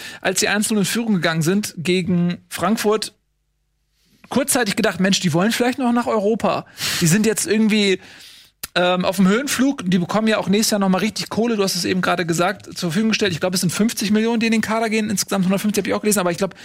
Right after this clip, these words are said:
fünfzig Millionen habe ich zuletzt gelesen in, in den Kader. Also, dass das ja auch Sinn machen würde für deren eigene Geschichte, ähm, direkt mal mit der Euroleague anzufangen, sich mit Europa warm zu machen und dann kannst du im nächsten Jahr dann in die Champions League spielen.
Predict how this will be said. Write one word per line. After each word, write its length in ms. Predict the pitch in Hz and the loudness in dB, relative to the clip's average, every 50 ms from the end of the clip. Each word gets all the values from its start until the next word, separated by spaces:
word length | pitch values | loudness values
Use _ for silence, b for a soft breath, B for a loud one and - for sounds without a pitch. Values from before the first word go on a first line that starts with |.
| B B B B B B B | B B B B B B B
fünfzig 360 | - - 220 233 - - 196 | -2 0 0 0 2 2 2
Millionen 180 | 196 196 208 196 | 2 4 2 2
habe 80 | 190 185 | 0 0
ich 80 | 175 | -2
zuletzt 300 | - - 208 208 - - | -2 -2 -2 0 -2 -2
gelesen 340 | - 180 190 185 190 175 175 | -2 -2 -2 0 0 0 -2
in, 80 | 170 - | -2 -2
in 180 | - 170 160 | -4 -4 -2
den 80 | 165 170 | -2 -2
Kader. 340 | - 185 185 196 202 214 208 - _ _ _ _ _ _ _ _ _ _ _ _ _ _ _ _ - - | 0 0 0 0 -2 -2 -4 -10 _ _ _ _ _ _ _ _ _ _ _ _ _ _ _ _ -8 -4
Also, 220 | 175 170 104 180 | -2 -2 0 0
dass 160 | - 208 202 | 0 0 0
das 160 | - 233 190 - | 2 0 2 2
ja 120 | 208 190 | 2 0
auch 100 | 180 160 | 0 0
Sinn 180 | 143 180 226 247 | 0 2 2 2
machen 320 | 233 180 160 160 156 135 | 0 0 2 0 0 2
würde 160 | 143 165 165 | 2 0 0
für 180 | 156 - - - | 0 -2 -2 0
deren 280 | - 170 165 156 165 | 0 0 0 0 0
eigene 320 | 160 156 165 175 175 170 160 | 0 0 0 2 2 0 2
Geschichte, 500 | 160 160 - 190 175 - - 165 165 - B B B B B B B B B | 2 0 2 2 0 0 0 -2 -4 -4 B B B B B B B B B
ähm, 440 | - 165 160 160 160 160 156 160 - - - | -2 -2 0 2 2 0 0 -2 -4 -6 -4
direkt 280 | 156 170 156 170 170 | -2 0 0 0 0
mal 100 | 165 170 | 0 2
mit 120 | 160 156 165 | 2 2 2
der 80 | - | 2
Euroleague 360 | - 180 165 165 156 151 - - | 0 2 2 2 2 2 0 0
anzufangen, 440 | 339 339 - 320 - 330 294 269 | 0 0 -2 0 0 0 0 0
sich 140 | 247 240 214 | 0 0 0
mit 100 | 233 214 208 | 2 2 2
Europa 320 | 208 196 208 185 202 180 | 2 0 2 0 0 0
warm 200 | 185 185 208 208 | 0 0 0 -2
zu 100 | - 202 | 0 0
machen 240 | 190 190 190 180 175 | 0 0 0 0 0
und 40 | 165 | 0
dann 120 | 160 160 | 0 -2
kannst 240 | - 180 175 160 - | 0 -2 -2 -2 -2
du 80 | 160 | -4
im 100 | 160 160 | -2 0
nächsten 240 | 156 160 160 147 190 | 0 0 0 2 2
Jahr 160 | 175 151 147 | 2 2 2
dann 140 | 143 147 147 | 0 0 0
in 60 | 147 | 0
die 120 | 147 147 127 | 0 0 0
Champions 300 | - 165 165 160 139 175 | 0 0 -2 -2 -2 -2
League 100 | 160 147 | -4 -4
spielen. 240 | - - 160 151 | -4 -4 -6 -6